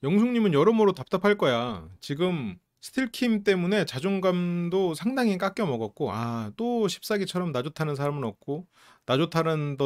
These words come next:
사람도 떠나가고, 남은 거는 지금 스틸킴 뿐인가?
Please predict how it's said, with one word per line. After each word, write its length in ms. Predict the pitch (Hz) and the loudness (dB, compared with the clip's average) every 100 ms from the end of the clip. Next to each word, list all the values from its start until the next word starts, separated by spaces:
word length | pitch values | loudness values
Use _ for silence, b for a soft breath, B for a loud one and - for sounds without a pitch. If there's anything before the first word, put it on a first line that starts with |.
| 135 131 | 0 -2
사람도 440 | 147 139 131 143 | -2 -2 -2 -4
떠나가고, 580 | 170 180 143 117 156 175 _ b b b | -2 -4 -2 -4 -6 -10 _ b b b
남은 340 | - 131 180 185 | 0 2 2 2
거는 300 | 170 160 147 | 2 0 -2
지금 200 | 131 139 | -4 -6
스틸킴 420 | - 226 - 175 | -4 -2 0 0
뿐인가? 420 | 214 202 180 196 | 0 0 0 -2